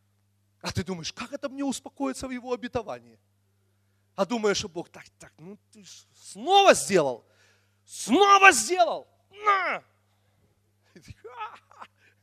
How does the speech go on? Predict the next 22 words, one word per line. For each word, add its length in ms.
Знаете, 280
так, 120
ты 160
так, 160
а, 100
покоя 400
в 40
обетовании 540
не 120
найдешь. 480
Да, 180
ты 120
будешь 300
знать, 260
что 280
вроде 380
бы 160
как 180
ранами 460
его 320
мы 160
исцелены, 760